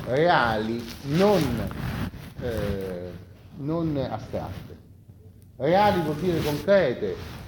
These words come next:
che qualcuno può ricevere qualcosa dallo Stato perché ne ha bisogno, lo Stato viene in soccorso a quelle parti del, del popolo che hanno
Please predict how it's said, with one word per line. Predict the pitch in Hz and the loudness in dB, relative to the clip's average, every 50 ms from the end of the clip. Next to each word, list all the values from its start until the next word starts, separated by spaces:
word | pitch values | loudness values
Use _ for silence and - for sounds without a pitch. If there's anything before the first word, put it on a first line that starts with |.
| - - - | -16 -10 -8
che | 139 131 | -8 -2
qualcuno | - 156 147 147 - - 214 208 180 156 | 0 2 2 2 2 -2 -2 -2 -2 -2
può | 127 143 135 127 | 0 0 2 2
ricevere | 120 139 175 165 - - 208 208 190 156 139 127 117 117 110 | 2 0 0 0 2 4 4 6 6 6 4 4 2 2 0
qualcosa | 113 123 117 117 - - - 180 180 180 170 139 - 117 110 | 0 0 0 0 -2 -2 0 2 4 4 2 2 2 0 0
dallo | 110 107 107 110 110 107 | 0 0 0 0 -2 -2
Stato | - - 185 190 208 208 185 | 0 2 4 4 4 2 0
perché | 143 123 - - 131 | -4 -6 -6 -6 -6
ne | 131 131 | -4 -4
ha | 120 117 | -4 -4
bisogno, | 107 110 110 104 151 156 139 117 104 95 | -4 -6 -6 -4 -2 -2 0 0 -2 -2
lo | 90 98 | -4 -6
Stato | - - - 156 147 131 120 | -6 -4 -4 -4 -4 -4 -6
viene | 110 127 139 139 131 | -4 -2 -2 -2 -2
in | 117 107 - | -4 -6 -6
soccorso | - 120 117 - - 165 151 131 110 98 90 - - - - 98 90 - - - - - - - - - - | -6 -8 -8 -8 -6 -6 -2 -2 -2 -2 -4 -6 -10 -10 -10 -10 -10 -10 -14 -18 -20 -20 -20 -20 -20 -18 -10
a | - 113 107 - | -6 -6 -6 -2
quelle | - 135 131 123 117 110 107 101 101 98 98 101 - - - - - - - - | 0 0 2 2 2 0 0 0 -2 -2 -4 -6 -6 -8 -12 -14 -14 -16 -6 0
parti | - 135 123 120 107 - - 123 | 2 2 2 2 0 -2 -4 -2
del, | 113 120 113 113 110 104 104 107 110 | -2 0 0 0 0 -2 -2 -2 -4
del | 107 107 104 - | -6 -6 -6 -4
popolo | - 117 107 - 98 92 92 90 | -2 -2 -2 -2 -4 -6 -6 -6
che | 101 107 | -6 -6
hanno | 95 87 92 | -6 -6 -8